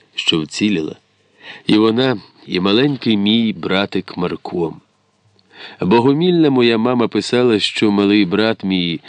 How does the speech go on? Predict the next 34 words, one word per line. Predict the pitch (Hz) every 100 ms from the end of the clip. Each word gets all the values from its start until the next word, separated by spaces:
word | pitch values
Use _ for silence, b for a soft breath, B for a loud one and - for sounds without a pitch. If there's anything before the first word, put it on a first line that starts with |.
| B -
названий | 92 107 95 98 95
на | 92 90
честь | 107 107 -
одного | 92 92 90 107
з | 87
євангелістів. | 95 95 90 90 98 117 107 - 80 - B B B
Це | - 92
вже | 92 101
вона | 110 135 151
подбала | 101 82 95 110 101
про | - 87
це, | - - 85 80
ім'я | 85 82 80 101 127
ж | 110
його | 113 101 101
означає | 85 90 87 101 101 95
Лев, | 95 113 104 76 b b b _
і | 92
таким | 85 82 117 120
він | 113 104
і | 104
росте, | 95 - - 120
попри | - 82 - 82
все, | - 107 110
що | - - 98
твориться | - 87 87 82 -
у | 80
світі. | - 80 78 - - - _ _ _ _ _ _ _ -
Я | 92
уявляю | 95 95 95 92 104 98
собі | - 90 92
десятилітнього | 87 - 85 87 95 - 90 85
сопливого | - - 85 95 85 82
Марка, | 80 80 98 104